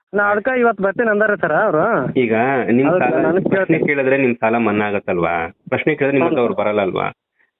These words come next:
Speaker 2: ನಿಮ್ದು
Speaker 1: ಹಾ,
Speaker 2: ನೀವೇ
Speaker 1: ಹಾ,
Speaker 2: ಮಾಡ್-,
Speaker 1: ಹಾ.
Speaker 2: ನೋಡ್ಕೊಳ್ಳಿ ಅಷ್ಟೇನೆ. ಬೇರೆಯವ್ರ ಸಮಸ್ಯೆ ಅವ್ರು
Speaker 1: ಫೋನ್
Speaker 2: ನೋಡ್ಕೊಳ್ಳಿ.
Speaker 1: ರೆಸ್ಪಾನ್ಸ್ ಮಾಡಲ್ರಿ ಸರ್, ಇವನ್ನೆಲ್ಲ ಕೇಳಿದ್ರಂದ್ರ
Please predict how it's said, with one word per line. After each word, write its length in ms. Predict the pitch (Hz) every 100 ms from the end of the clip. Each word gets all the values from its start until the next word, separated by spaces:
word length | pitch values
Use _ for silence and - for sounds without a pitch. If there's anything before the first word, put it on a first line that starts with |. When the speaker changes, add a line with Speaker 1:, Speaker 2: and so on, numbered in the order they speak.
| -
Speaker 2:
ನಿಮ್ದು 420 | 117 131 160 180
Speaker 1:
ಹಾ, 60 | 214
Speaker 2:
ನೀವೇ 160 | 208
Speaker 1:
ಹಾ, 80 | 202
Speaker 2:
ಮಾಡ್-, 140 | 185 185
Speaker 1:
ಹಾ. 100 | 165
Speaker 2:
ನೋಡ್ಕೊಳ್ಳಿ 380 | - 143 85
ಅಷ್ಟೇನೆ. 440 | 85 - 85 92 117
ಬೇರೆಯವ್ರ 280 | 165 196 190
ಸಮಸ್ಯೆ 300 | 160 151 156
ಅವ್ರು 140 | 131
Speaker 1:
ಫೋನ್ 80 | 240
Speaker 2:
ನೋಡ್ಕೊಳ್ಳಿ. 300 | 294 311 311
Speaker 1:
ರೆಸ್ಪಾನ್ಸ್ 340 | 285 311 294
ಮಾಡಲ್ರಿ 340 | 285 294 269 277
ಸರ್, 300 | 247 233 269
ಇವನ್ನೆಲ್ಲ 320 | 269 254 269
ಕೇಳಿದ್ರಂದ್ರ 540 | 277 262 277 277 277